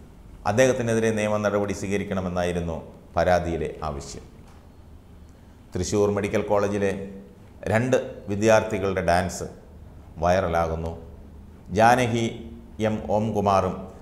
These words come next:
നവീൻ കെ റസാഖുമാണ് വിദ്യാർത്ഥികൾ. എന്തോ ഒരു പന്തികേട് മണക്കുന്നു. ജാനകിയുടെ മാതാപിതാക്കൾ ഒന്ന്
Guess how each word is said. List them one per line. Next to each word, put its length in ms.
നവീൻ 360
കെ 100
റസാഖുമാണ് 680
വിദ്യാർത്ഥികൾ. 560
എന്തോ 200
ഒരു 100
പന്തികേട് 560
മണക്കുന്നു. 400
ജാനകിയുടെ 580
മാതാപിതാക്കൾ 720
ഒന്ന് 120